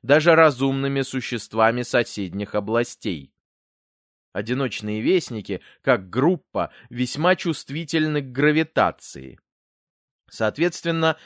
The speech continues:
иногда они могут обнаруживать присутствие очень малых темных планет, тех самых миров, которые лучше всего приспособлены к экспериментам с жизнью. Эти вестники-исследователи неуказанного назначения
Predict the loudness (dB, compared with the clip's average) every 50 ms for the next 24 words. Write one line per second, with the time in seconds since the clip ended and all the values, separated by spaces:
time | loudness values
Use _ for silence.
0 | _ _ _ -4 0 2 4 4 4 4 6 6 6 6 6 2 2 2 0 2
1 | 2 2 2 2 0 2 0 0 2 2 2 4 4 4 2 0 0 0 0 0
2 | -2 -2 -6 -4 -4 -4 -4 -6 -8 -8 -10 -10 -4 0 2 2 2 4 2 2
3 | 2 0 -2 0 0 0 0 2 4 4 4 4 4 2 0 -4 -6 -4 0 0
4 | 2 0 0 -4 -6 -8 -8 _ -2 0 0 0 2 0 -2 -2 -4 _ _ _
5 | _ _ _ -20 -20 -16 _ 0 0 0 0 2 4 4 4 4 4 -2 -2 -2
6 | 0 2 4 4 2 2 0 -4 _ _ _ _ _ -4 -4 0 2 4 4 6
7 | 6 6 6 6 4 2 0 -2 -4 -4 -4 -4 -2 0 2 4 4 2 2 0
8 | -4 -6 -6 -4 0 0 0 0 0 -2 -2 -2 -2 -4 -6 -6 -6 -6 -8 -8
9 | -10 -14 -12 -14 -12 -6 -4 -4 -2 -2 -2 -4 -4 -4 -6 -6 -6 -6 -6 -6
10 | -6 -8 -10 -10 -8 -6 -6 -8 -8 -12 -14 -14 -14 -14 -16 -18 _ _ _ _
11 | _ _ _ _ _ _ _ _ _ _ _ _ _ _ _ _ _ -8 -8 -6
12 | -6 -6 -4 -2 -2 -2 -2 -4 -8 -10 -10 -10 -10 -10 -10 -10 -10 -10 -6 -2
13 | 0 0 2 2 2 0 0 -2 -2 -4 -4 -2 -2 -4 -4 -4 -4 -4 0 0
14 | 0 0 0 -2 -6 -6 -6 -6 -6 -6 -8 -8 -8 -8 -8 -8 -10 -8 -6 -4
15 | -4 -4 -4 -4 -2 -2 -2 -4